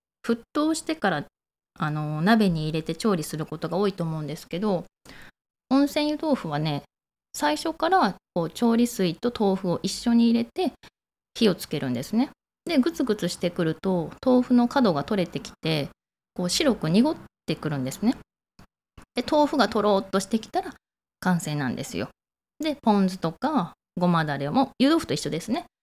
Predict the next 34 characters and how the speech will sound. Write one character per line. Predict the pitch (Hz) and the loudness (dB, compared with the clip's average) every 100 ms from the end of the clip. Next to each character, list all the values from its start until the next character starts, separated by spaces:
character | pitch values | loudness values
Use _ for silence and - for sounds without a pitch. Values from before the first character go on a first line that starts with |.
| - - | -20 -8
ポ | 208 196 | 0 0
ン | 190 | 0
酢 | |
と | 175 | -2
か | 170 | -4
ご | 156 170 | -2 -2
ま | 170 | -2
だ | 170 | -2
れ | 165 165 | -2 -4
を | |
か | 170 | -6
け | 160 | -8
て | 160 403 285 - | -8 -4 -4 -4
食 | - | -8
べ | 135 | -6
ま | 127 147 | -4 -8
す。 | - - - | -12 -10 0
も | 190 | 2
う | |
ね、 | 190 | 4
す | 180 - | 2 -4
っ | - _ _ _ | -8 _ _ _
ご | 269 | 4
い | |
と | 311 | 6
ろ | 233 | 4
っ | 196 - | 4 -2
と | |
ろ | 175 170 | -2 0
で、 | 190 175 - - - _ | -2 -4 -8 -20 -20 _
私 | 220 262 262 254 | -4 -4 0 0
は | 247 233 - | 0 0 -2
塩 | 277 | 0
を | 285 165 | 0 0